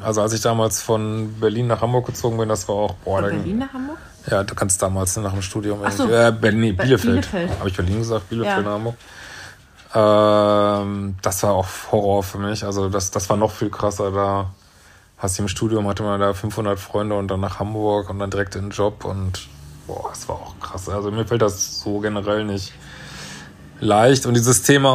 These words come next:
Speaker 1: ob, ob das hier nicht zu klein ist in Berlin, also da, das haben wir auch nach wie vor. Das haben wir noch nicht so
Speaker 2: Ja,
Speaker 1: richtig,
Speaker 2: stimmt.
Speaker 1: ähm,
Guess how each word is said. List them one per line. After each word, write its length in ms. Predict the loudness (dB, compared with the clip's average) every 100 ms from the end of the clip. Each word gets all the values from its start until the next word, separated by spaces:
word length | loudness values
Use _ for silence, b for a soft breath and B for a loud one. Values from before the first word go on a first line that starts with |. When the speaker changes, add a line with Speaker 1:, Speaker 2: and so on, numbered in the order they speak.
| 6
Speaker 1:
ob, 180 | 4 0 -20 -12 -4
ob 200 | -2 2
das 200 | 2 4
hier 120 | 4
nicht 200 | 4 2
zu 100 | -2
klein 240 | 2 4 4
ist 100 | 2
in 100 | 2
Berlin, 580 | 2 2 0 0 0 0
also 200 | 0 4
da, 200 | 4 4
das 180 | 2
haben 100 | 4
wir 40 | 4
auch 100 | 4
nach 160 | 2 0
wie 60 |
vor. 240 | 0 2 2
Das 140 | 2
haben 140 | -2 -2
wir 180 | -2
noch 380 | -4 -6 -6 -6
nicht 120 | -2
so 100 | 2
Speaker 2:
Ja, 60 | 2
Speaker 1:
richtig, 680 | 2 0 -2 -2 -4 -8 -12
Speaker 2:
stimmt. 140 | -8 -6
Speaker 1:
ähm, 580 | -4 -2 -4 -4 -4